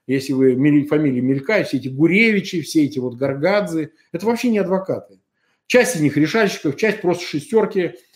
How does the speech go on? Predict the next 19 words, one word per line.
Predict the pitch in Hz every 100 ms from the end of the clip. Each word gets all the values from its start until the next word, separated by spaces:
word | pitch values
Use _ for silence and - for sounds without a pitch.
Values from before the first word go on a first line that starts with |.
| _
лубянские, | 147 165 175 160 143 151 139 135
часть | 190 196 - -
это, | 147 127 131 120 101 -
м, | 139 123 120 117
там, | 120 117
условно | 110 143 127 123
говоря, | 123 131 135 123 - - - _
э, | - 123 123 123 120 120
значит, | 131 -
просто | 208 208
мошенники. | 156 147 147 131 117 - 104 _ _ _ _ _ -
Просто | 139 -
мошенники, | 110 - 101 101 95 107
да, | 131 135
ну | 127 147
вот | 120 -
моё | 123 123 113
такое | 107 - 113
мнение. | 113 113 107 98